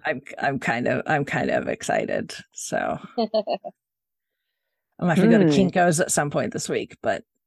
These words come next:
Speaker 1: yeah.
Speaker 2: Man, now you got me thinking what you could be doing based on what you've
Speaker 1: Yeah.
Speaker 2: done.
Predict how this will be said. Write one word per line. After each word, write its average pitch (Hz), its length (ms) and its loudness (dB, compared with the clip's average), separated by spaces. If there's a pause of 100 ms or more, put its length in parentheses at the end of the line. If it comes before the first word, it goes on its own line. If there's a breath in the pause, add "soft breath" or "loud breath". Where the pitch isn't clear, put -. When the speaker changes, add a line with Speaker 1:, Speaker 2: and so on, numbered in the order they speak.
Speaker 1:
yeah. - 180 -6
Speaker 2:
Man, 160 460 -2
now 180 100 -2
you 240 180 -4
got 196 200 -4
me 147 180 -10
thinking 190 300 -8
what 147 100 -8
you 175 100 -4
could 170 200 -4
be 139 100 -4
doing 131 360 -4
based 135 280 -8
on 147 100 -4
what 147 140 -2
you've 254 160 0
Speaker 1:
Yeah. 254 320 2
Speaker 2:
done. - 100 -14